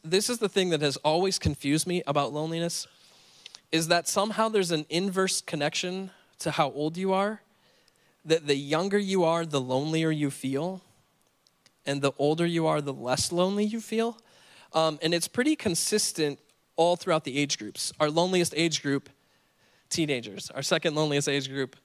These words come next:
twenty-year-olds. Third loneliest, thirty-year-olds. And it, it's, and, and I've never been fully able to wrap my mind around it,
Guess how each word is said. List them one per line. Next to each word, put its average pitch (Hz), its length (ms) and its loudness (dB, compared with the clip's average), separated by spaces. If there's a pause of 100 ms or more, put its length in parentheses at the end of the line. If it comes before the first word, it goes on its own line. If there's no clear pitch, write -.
(160)
twenty-year-olds. 123 720 -4 (420)
Third 135 220 -4
loneliest, 127 340 -8
thirty-year-olds. 117 520 -8
And 139 140 -2
it, 127 140 -2
it's, - 300 -2 (840)
and, 156 200 -2
and 165 140 2
I've 170 100 0
never 180 240 0
been 202 280 -2
fully 190 580 0
able 175 200 0
to 165 140 -4
wrap 156 160 2
my 135 140 0
mind 135 320 -2
around 127 300 -2
it, 110 140 -6